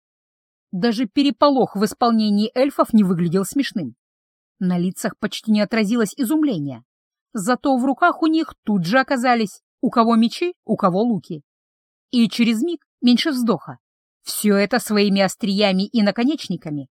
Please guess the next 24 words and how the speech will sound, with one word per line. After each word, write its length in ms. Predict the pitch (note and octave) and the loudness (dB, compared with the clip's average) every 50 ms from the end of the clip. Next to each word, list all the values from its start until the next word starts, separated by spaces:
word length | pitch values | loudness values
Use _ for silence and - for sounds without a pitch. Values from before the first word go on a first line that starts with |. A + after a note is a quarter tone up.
| _ _ | _ _
уже 280 | - A3+ E3 C3+ G#3+ D4 | 0 0 0 2 -2 -2
смотрело 520 | - - C#4+ A#3+ - F#3 E3 D3+ D3 D#3+ | -2 0 0 0 0 -2 -6 -4 -4 -4
на 100 | F3 F3+ | -4 -4
кошку. 420 | - - F#3 C#3+ - _ - A#2+ _ _ _ _ _ _ _ _ _ _ _ _ _ _ _ _ _ _ _ | -4 -6 -8 -8 -8 _ -20 -20 _ _ _ _ _ _ _ _ _ _ _ _ _ _ _ _ _ _ _
Она 360 | _ A#3+ C4 C#4 D#4+ F4 F4 | _ 0 0 2 0 0 -2
же 180 | D4 G3 G3+ G3+ | -2 -2 -2 -2
глядела 480 | F3+ F#3+ A#3+ C#4 A3+ C4+ E4 D#4+ D#4 D4 | 0 0 0 0 0 0 0 0 2 2
на 100 | C#4+ D4+ | 2 2
бутерброд, 600 | B3+ D4+ B3+ - E4+ E4+ C4 B3 F3+ E3 D3+ - _ _ _ _ _ _ | 2 0 -2 -2 -2 0 0 0 -2 -4 -6 -8 _ _ _ _ _ _
который 400 | - - - - C4+ B3 A#3 A#3 | -2 -2 0 2 2 2 2 2
не 100 | G#3+ A3+ | 2 2
донесла 480 | A3 F#3+ A3+ A3+ A#3+ - - - C4+ A#3+ | 2 2 2 2 2 0 0 2 2 2
до 140 | G3+ G3+ G#3+ | 4 2 2
уже 220 | A3 F#3+ F3+ A3+ | 2 2 4 4
открытого 500 | G#3+ G3 - - A#3 G#3+ - A3 G#3 A3+ | 2 2 2 -2 -2 0 0 2 2 0
рта 200 | A3+ - A#3 G#3+ | 0 2 0 0
эльфийка. 540 | A3+ B3+ A#3+ - - G3 - - F3 D#3 D3 - _ _ _ _ _ _ _ _ _ _ _ _ _ _ _ _ _ _ _ _ _ _ _ _ _ _ | 0 0 -2 -4 -6 -8 -6 -8 -12 -12 -12 -14 _ _ _ _ _ _ _ _ _ _ _ _ _ _ _ _ _ _ _ _ _ _ _ _ _ _
Опасной 640 | G3+ F#3 - _ - G#3 C4+ - - - G#3+ F3 E3 | -4 -4 -2 _ 0 0 0 0 -4 -6 -4 -4 -4
тонкая 460 | - - A3+ G#3 G#3 F#3 - G3+ F#3+ | -2 -2 0 0 0 0 2 0 0
девушка 500 | F3+ D#3 F3+ F3+ E3 G3 F#3 - - G#3+ | 2 0 -2 -2 -2 -4 -6 -4 -6 -6
перед 320 | - - B3+ A#3+ A#3 G#3 G#3+ | -2 0 0 0 0 0 2
ними 200 | C4+ C4 C4 C4+ | 2 4 4 4
не 120 | C#4 D4+ | 4 4
выглядела, 600 | D4+ D#4+ B3 G3+ E3 C#3+ C3+ D3+ C#3 C3+ C3 C3 | 2 0 -2 -2 -4 -4 -6 -8 -8 -8 -8 -10